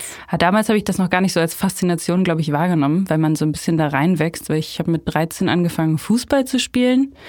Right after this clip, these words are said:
und dann einfach das in völliger Natürlichkeit, also einfach gemacht und natürlich jede Woche mehrmals hingegangen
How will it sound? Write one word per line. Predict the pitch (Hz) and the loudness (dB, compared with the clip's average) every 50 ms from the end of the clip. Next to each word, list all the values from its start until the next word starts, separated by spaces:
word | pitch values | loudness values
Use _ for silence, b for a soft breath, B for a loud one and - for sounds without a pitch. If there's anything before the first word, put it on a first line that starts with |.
| B B B B B B | B B B B B B
und | B 185 180 180 | B 0 2 4
dann | 175 170 175 180 175 160 | 2 2 4 2 2 2
einfach | - 151 160 165 - - 175 170 165 - - - - - | 2 2 0 0 0 0 -2 0 0 -2 -6 -6 -4 -2
das | 165 170 165 - - - - - - - - - _ | -2 -2 -2 -4 -8 -12 -12 -14 -18 -20 -20 -14 _
in | - 185 170 165 160 | -2 0 0 0 -2
völliger | - - - - 180 175 175 165 165 160 160 160 160 170 | -4 -6 -4 -2 0 0 0 0 0 2 2 2 2 2
Natürlichkeit, | 165 165 160 165 - 226 208 196 185 - - 196 170 160 | 2 2 0 0 0 2 2 2 0 0 0 0 0 2
also | - 170 160 160 | 0 0 0 2
einfach | - 170 170 - - 165 - - | 2 2 0 0 -2 -4 -4 -2
gemacht | - 165 165 160 220 - - - - - - | -2 0 0 0 0 -2 -6 -10 -10 -10 -4
und | - 180 175 175 156 - - | -2 0 2 0 0 0 -4
natürlich | 165 - - 180 165 170 170 - - - - - - - - | -4 -2 0 0 0 0 -2 -2 -6 -14 -16 -18 -14 -6 -2
jede | 190 180 175 165 | 0 2 2 2
Woche | 156 170 165 - 175 160 160 | 2 0 0 0 0 0 2
mehrmals | 165 165 165 170 165 165 165 165 - | 2 2 2 2 2 2 0 0 0
hingegangen | 202 196 190 175 156 165 165 165 170 170 165 165 | 0 2 2 2 2 0 2 2 2 2 0 0